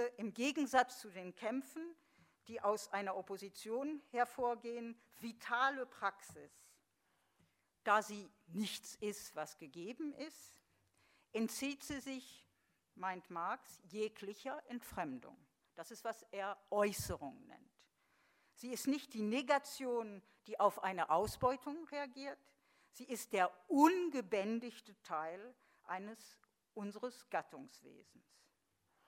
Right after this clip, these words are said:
Ungebändigt ist hier das, le, le point crucial,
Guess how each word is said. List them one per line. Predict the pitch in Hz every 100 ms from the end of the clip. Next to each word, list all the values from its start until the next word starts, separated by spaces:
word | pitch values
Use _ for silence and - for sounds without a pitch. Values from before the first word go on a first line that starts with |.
| _ _ _ _ _ _ _ _ _ _ _ _ _ _ _ _ _ _ - _ _ _ _ _ _ _ _ _ _ -
Ungebändigt | 233 240 190 202 190 185 -
ist | - -
hier | 175 165 156 _ _ _ _ _ _ _
das, | 175 - - - - _ _ _ _ _ _ _ _ _ _ _ - -
le, | 180 _ _ - 254 196 -
le | 196
point | 185 196 185
crucial, | - - - - - 151 147